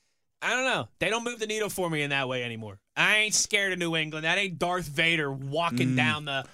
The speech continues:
Speaker 1: tunnel out onto Heinz Field like it had been for twenty bleeping years before. Steelers get back to five hundred for me in the home opener as well, too. One and one on the short week, heading to Cleveland Thursday night. Arthur Moats.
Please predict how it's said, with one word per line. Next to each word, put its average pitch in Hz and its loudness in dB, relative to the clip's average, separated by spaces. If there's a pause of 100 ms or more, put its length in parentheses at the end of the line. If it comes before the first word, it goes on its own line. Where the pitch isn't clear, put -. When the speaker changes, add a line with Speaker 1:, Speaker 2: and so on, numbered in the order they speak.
(120)
Speaker 1:
tunnel 160 0
out 147 2
onto 139 0
Heinz 147 2
Field 143 4
like 131 2
it 135 0
had 143 2
been 139 2
for 131 -4 (140)
twenty 156 0
bleeping 135 -4
years 143 -2
before. 123 -6 (800)
Steelers - -2
get 165 0
back 143 2
to 147 -8
five 135 0
hundred 131 -2
for 127 -8
me 127 -2
in 123 -4
the 120 -6
home 123 -6
opener 120 -6
as 113 -6
well, 110 -4
too. 208 -2
One 165 -2
and 160 0
one 202 0
on 156 -2
the 143 -4
short 233 -4
week, 202 -6
heading 175 -4
to 151 -2
Cleveland 202 -2
Thursday 262 -2
night. 269 0
Arthur 240 -2
Moats. 214 -2